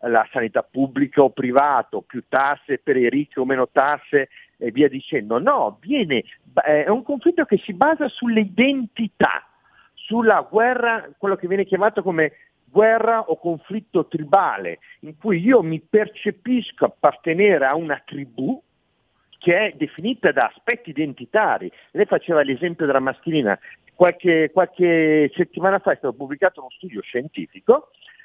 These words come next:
dove mostrava che la, mh, tra gli americani, tra le altre cose, perché un'analisi fatta sugli americani attraverso un sondaggio sperimentale, e mostrava che la mascherina viene oramai utilizzata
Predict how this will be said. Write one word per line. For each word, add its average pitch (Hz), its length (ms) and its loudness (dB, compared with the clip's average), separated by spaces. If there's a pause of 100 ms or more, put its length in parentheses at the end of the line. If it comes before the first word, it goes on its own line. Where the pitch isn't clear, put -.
(140)
dove 214 260 0
mostrava 240 800 -4 (260)
che 190 300 0
la, 143 340 -2
mh, 131 380 -12 (380)
tra 135 180 2
gli 131 100 -4
americani, 123 560 -6
tra - 100 -14
le 85 60 -8
altre 90 160 -10
cose, 85 160 -6
perché 92 220 -4
un'analisi 113 340 0
fatta 113 260 0
sugli 101 260 2
americani 101 580 2
attraverso 101 420 0
un 92 80 -20
sondaggio 101 440 -2
sperimentale, 180 640 0 (200)
e - 80 -6
mostrava 196 440 0
che 175 340 2 (200)
la 185 160 2
mascherina 175 920 -4 (360)
viene 190 380 0
oramai 196 520 2
utilizzata 170 1120 -2